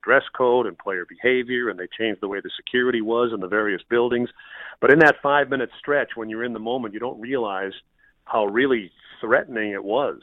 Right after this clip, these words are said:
When you look back on it and you see some of the things that happened, you realize that it actually could have been a lot worse. Uh, there were some fans that ran out onto the floor, and I specifically remember one of them coming out and running right at Jermaine O'Neal,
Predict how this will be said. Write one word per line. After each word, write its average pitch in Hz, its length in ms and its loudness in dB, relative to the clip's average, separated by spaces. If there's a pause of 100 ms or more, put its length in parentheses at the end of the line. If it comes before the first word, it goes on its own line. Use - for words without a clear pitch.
(140)
When 101 140 -12
you 104 100 -2
look 127 180 2
back 131 340 4
on 87 180 -6
it 95 80 -10
and 110 100 -10
you 98 140 -10
see 117 160 -12
some 117 160 -4
of 104 60 -6
the 104 140 -6
things 104 220 -2
that 92 100 -8 (120)
happened, 98 300 -2
you 98 100 -14
realize 104 440 -2
that 107 160 -10
it 101 40 0 (100)
actually 107 280 -4
could 113 140 -4
have 101 120 -6
been 98 120 -4
a 98 80 -6
lot 90 160 -6
worse. 147 280 -2 (680)
Uh, 76 360 -6
there 104 140 -2
were 95 140 -6
some 101 80 -10 (100)
fans 113 240 4
that 113 120 0
ran 110 200 2
out 113 160 4
onto 110 260 0
the 92 180 -14
floor, 117 320 -2 (760)
and 127 120 -8
I 107 80 -4 (100)
specifically 127 460 -4
remember 98 380 -2
one 107 200 2
of 120 80 2
them 98 200 -4
coming 110 200 0
out 107 240 2 (400)
and 92 160 -6
running 113 260 4 (140)
right 113 260 6
at 131 280 6
Jermaine 120 340 -4
O'Neal, 107 460 -4